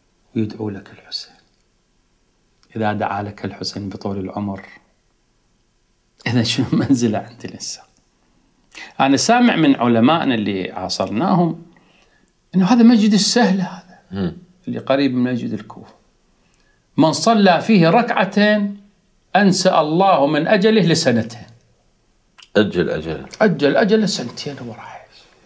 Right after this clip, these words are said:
Speaker 1: هذا مسجد السهل. مسجد العظيم هذا.
Speaker 2: نعم.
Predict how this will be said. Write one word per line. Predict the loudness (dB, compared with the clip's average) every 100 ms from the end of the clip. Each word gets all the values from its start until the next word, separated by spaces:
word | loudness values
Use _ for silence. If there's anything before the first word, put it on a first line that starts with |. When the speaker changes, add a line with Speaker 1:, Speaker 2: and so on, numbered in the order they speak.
| -6
Speaker 1:
هذا | -4
مسجد | -2 -2 -4
السهل. | -8 -10 -14 -20 -20 _ _ _ _ _ _ _ _ _ _ _ _ -4
مسجد | -2 0 0
العظيم | 0 0 -2 -4 -6 -16 -20 -12
هذا. | -8
Speaker 2:
نعم. | -6